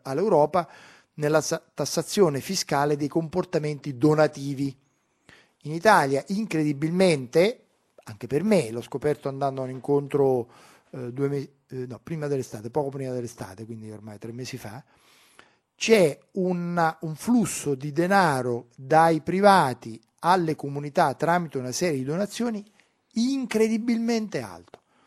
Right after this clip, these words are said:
Siamo, salvo il Regno Unito, siamo praticamente i, i, quelli più generosi nell'Europa continentale.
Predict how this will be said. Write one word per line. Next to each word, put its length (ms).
Siamo, 600
salvo 600
il 480
Regno 280
Unito, 440
siamo 320
praticamente 1000
i, 220
i, 200
quelli 300
più 200
generosi 800
nell'Europa 540
continentale. 800